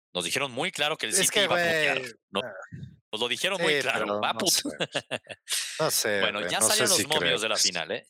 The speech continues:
Speaker 1: Ya salieron los momios de la final. Y claramente
Speaker 2: A
Speaker 1: está
Speaker 2: ver.
Speaker 1: muy favorito el Inter de Milán. Va a tocar apostarle que gana el partido.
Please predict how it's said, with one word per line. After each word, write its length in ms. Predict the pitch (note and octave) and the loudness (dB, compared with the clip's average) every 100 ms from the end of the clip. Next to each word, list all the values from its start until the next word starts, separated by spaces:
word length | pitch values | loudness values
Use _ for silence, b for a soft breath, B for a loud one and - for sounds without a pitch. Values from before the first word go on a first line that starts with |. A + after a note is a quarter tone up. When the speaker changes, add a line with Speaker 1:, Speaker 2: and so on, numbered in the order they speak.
| - | -4
Speaker 1:
Ya 140 | A#2 | 0
salieron 260 | - B2+ A#2+ | 2 2 0
los 120 | F#2 | -2
momios 280 | G2 G#2 G2 | -2 -2 0
de 80 | F2 | 0
la 80 | E2 | -4
final. 460 | F2 F#2 A#2 D#3 _ _ _ _ _ _ - | -4 -4 -4 -6 _ _ _ _ _ _ -20
Y 60 | - | -8
claramente 440 | G#2 G#2 F#2+ F2 | -2 -2 -2 -4
Speaker 2:
A 20 | F#2 | -2
Speaker 1:
está 180 | G2 | 2
Speaker 2:
ver. 160 | F#2+ A2+ | 2 2
Speaker 1:
muy 180 | F#2+ F2 | 0 -2
favorito 540 | D#2+ D#2+ E2 E2+ - | -2 -2 0 -2 -4
el 60 | D#2+ | -6
Inter 260 | D#2 D#2+ | -4 -4
de 100 | D#2 | -4
Milán. 400 | D#2 E2 F2 G#2 - _ _ _ _ _ - _ - | -6 -2 -4 -4 -16 _ _ _ _ _ -20 _ -6
Va 40 | F#2+ | -2
a 40 | |
tocar 540 | A2 - G#2 F#2 F#2 - - - | -2 -2 0 0 -2 -8 -20 -16
apostarle 840 | - E2 - F#2 E2+ E2 D#2+ - _ _ _ _ _ - | -6 -2 0 0 0 -2 -6 -8 _ _ _ _ _ -10
que 300 | - E2 D#2+ | -4 -2 -4
gana 300 | F#2 A#2 D#3+ | -2 -2 -2
el 80 | D#3+ | -4
partido. 920 | C#3 A#2+ - A#2+ A#2+ A#2 A#2+ B2+ B2+ | -4 -4 -2 -2 -2 0 -2 -2 -6